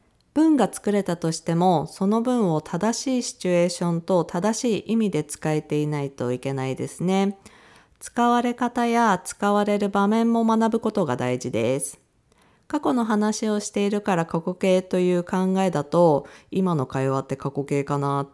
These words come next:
ていう風なのを考えなきゃいけないので、やっぱり遅いですね。なので、週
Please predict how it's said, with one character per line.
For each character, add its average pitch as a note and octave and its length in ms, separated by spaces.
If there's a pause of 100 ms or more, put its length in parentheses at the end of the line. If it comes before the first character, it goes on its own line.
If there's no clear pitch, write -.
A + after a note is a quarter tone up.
(160)
て D3+ 100
い E3 60
う G3 40
風 F3 120
な D3+ 160
の C3+ 260
を C3+ 60
考 D#3+ 260
え E3 60
な D3 120
き B2+ 80
ゃ B2+ 40
い C3 40
け C#3+ 120
な C#3+ 120
い C#3 40
の C3+ 120
で、 D3+ 440 (540)
や - 80
っ - 20
ぱ E3+ 100
り B2+ 80
遅 B2+ 200
い A#2 40
で G#2+ 120
す - 100
ね。 E3 280 (300)
な B3+ 80
の A#3+ 100
で、 A3+ 400
週 - 180